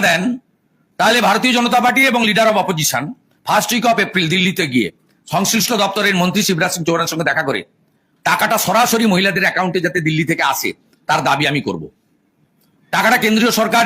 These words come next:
নিয়ে নিয়ে ডাইরেক্ট বেনিফিট ট্রান্সফার করে পশ্চিমবঙ্গে নথিভুক্ত এসএইচজি গ্রুপ সংঘকে ডাইরেক্ট পাঠানোর ব্যবস্থা করুন, এই দাবি আমি করব। এটা গত অর্থবর্ষের টাকা একত্রিশে মার্চের মধ্যে ডিসবার্স করতে হবে, এটা আমাদের স্পষ্ট দাবি। এবার দেখুন, এইটা, এই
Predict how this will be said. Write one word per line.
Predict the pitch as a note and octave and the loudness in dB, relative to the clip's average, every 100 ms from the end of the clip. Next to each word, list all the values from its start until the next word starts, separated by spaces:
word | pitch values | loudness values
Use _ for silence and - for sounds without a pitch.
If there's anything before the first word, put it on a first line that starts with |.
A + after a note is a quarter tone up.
| G3 | 4
নিয়ে | G3+ A3 | 4 4
নিয়ে | A3 A#3+ C4 - _ _ _ C#3 | 4 2 0 -6 _ _ _ 0
ডাইরেক্ট | G#3 B3 G#3 | 2 2 2
বেনিফিট | A3 G#3 A#3 | 0 0 0
ট্রান্সফার | F#3+ F#3 G#3 G3+ | -2 -2 -2 0
করে | G#3+ A#3+ | 0 0
পশ্চিমবঙ্গে | - - F#3+ G3 A3+ C4+ - - _ _ _ _ _ - | -2 0 0 2 2 0 -4 -20 _ _ _ _ _ -6
নথিভুক্ত | E3+ G3+ G3+ A3 G#3 | -2 0 0 0 0
এসএইচজি | - G3+ F#3+ | 0 0 0
গ্রুপ | F3 A#3 F#3+ | 0 0 0
সংঘকে | G3 G3 G3+ G#3 | 0 0 0 0
ডাইরেক্ট | E3 G#3 A3 F#3 | 2 0 0 -2
পাঠানোর | F3+ F#3+ F3+ | -2 -2 0
ব্যবস্থা | D#3+ E3 F#3+ G#3 | -2 -2 -2 0
করুন, | C4+ E4+ - _ _ _ _ D#3 | -2 -4 -12 _ _ _ _ -4
এই | F3 | 2
দাবি | F3+ G3+ G3 | 2 2 2
আমি | G#3+ F#3+ | 2 0
করব। | F#3+ B3 C#4+ - - _ _ _ _ F3 | 2 0 0 -6 -16 _ _ _ _ 0
এটা | G#3+ G#3+ G3+ | 4 4 2
গত | F#3+ G3+ G#3 | 0 0 0
অর্থবর্ষের | G3+ G3+ G#3+ G#3 G#3 | 0 0 0 0 -2
টাকা | F#3+ B3 | 0 0
একত্রিশে | - G3 F#3+ F3+ | 0 -2 0 0
মার্চের | F3 F3+ | -2 -2
মধ্যে | E3 G#3 | -2 -2
ডিসবার্স | E3+ C3 F3+ - | -2 -2 -4 -4
করতে | D3 D#3+ | -2 0
হবে, | D#3+ A3+ | 0 0
এটা | D#3 | 0
আমাদের | D3 D3+ A3 - - - | 0 -2 -4 -6 -18 -14
স্পষ্ট | - F3+ F3+ F#3 | -2 -2 -2 -2
দাবি। | D#3 A3+ A#3+ F3 | 0 0 0 -2
এবার | F#3 - C#4 | -4 -4 -2
দেখুন, | D4 D4+ A3+ | 0 0 0
এইটা, | C4 C#4 C4+ - | 0 -4 -6 -8
এই | E4 | -6